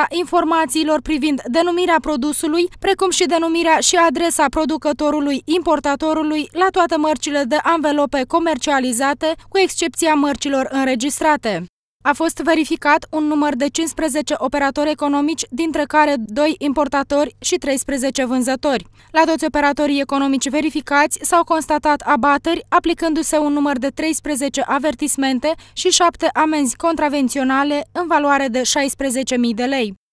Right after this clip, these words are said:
Alte abateri identificate priveau lipsa certificatelor de garanție sau certificate care nu specificau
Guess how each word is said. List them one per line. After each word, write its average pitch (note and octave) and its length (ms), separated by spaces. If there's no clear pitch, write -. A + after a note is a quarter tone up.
Alte F#4 240
abateri F4+ 680
identificate F4+ 840
priveau E4+ 380
lipsa F4 400
certificatelor E4+ 920
de E4 160
garanție F4 580
sau D4+ 240
certificate E4+ 840
care D#4+ 320
nu F4+ 160
specificau E4 840